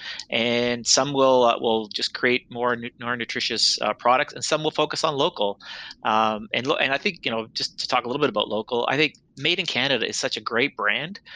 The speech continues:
and I'm sh-, still shocked that, um, not enough of the big manufacturers are using that as a, as a, as a way to, to, uh, to build market share here, uh, here in Canada. Um,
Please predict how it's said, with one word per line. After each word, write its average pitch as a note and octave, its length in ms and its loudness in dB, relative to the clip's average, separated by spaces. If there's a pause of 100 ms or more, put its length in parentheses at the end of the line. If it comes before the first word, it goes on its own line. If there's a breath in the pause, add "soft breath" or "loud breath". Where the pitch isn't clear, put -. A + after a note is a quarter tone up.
(280 loud breath)
and C3 120 2
I'm C3 140 0
sh-, - 220 0
still G3+ 260 -2
shocked C#3 480 4
that, A2 360 2 (120)
um, G#2 460 0 (220)
not C3 200 0
enough B2+ 220 -2 (320)
of A#2 120 -2
the A2 80 -12
big C#3 180 0
manufacturers A#2 720 -4
are G#2+ 80 -4
using B2 380 -4
that A2 300 2 (500 loud breath)
as A2 360 0
a, G#2+ 200 4
as A2+ 100 -2
a, A2+ 80 -2 (140)
as A#2 100 -4
a A#2 80 -4
way B2+ 140 2
to, A#2 100 0 (280)
to, A2 340 -2
uh, G#2 140 2
to - 100 -8
build A#2 220 2
market A#2 280 0
share A#2 220 2
here, A2 340 0
uh, G#2 220 -4
here A#2 220 -6
in G#2+ 40 -8
Canada. A2 460 -4 (540 loud breath)
Um, G#2+ 380 0